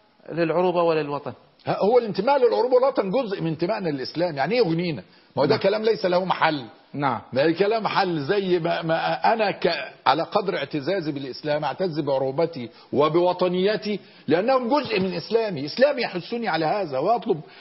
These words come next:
Speaker 2: وأنتوا القرآن و-، آه، هودا إلى قومه ولوطا إلى وقومه وقومه وق-،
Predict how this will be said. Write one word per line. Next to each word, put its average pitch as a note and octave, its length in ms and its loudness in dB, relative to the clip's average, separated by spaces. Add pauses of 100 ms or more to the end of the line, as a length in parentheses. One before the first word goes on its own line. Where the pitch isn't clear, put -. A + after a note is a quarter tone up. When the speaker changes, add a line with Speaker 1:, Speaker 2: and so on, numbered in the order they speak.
(100)
Speaker 2:
وأنتوا G#3 260 2
القرآن G#3 720 2 (300)
و-، E3 140 4
آه، F#3+ 600 2
هودا G3+ 380 2
إلى F#3 320 2
قومه F3 540 0
ولوطا F#3+ 680 0
إلى F3+ 240 0
وقومه F#3 600 0
وقومه F#3+ 580 0
وق-، F#3+ 200 -6